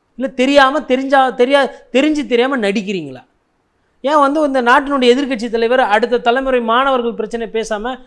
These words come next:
வேற என்ன மண்ணாங்கட்டி பிரச்சனையா பேசுவாங்க? புவி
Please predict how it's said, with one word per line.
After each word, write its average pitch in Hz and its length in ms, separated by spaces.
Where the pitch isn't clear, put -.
வேற 226 180
என்ன 247 100
மண்ணாங்கட்டி 247 400
பிரச்சனையா 220 520
பேசுவாங்க? 233 460
புவி 269 600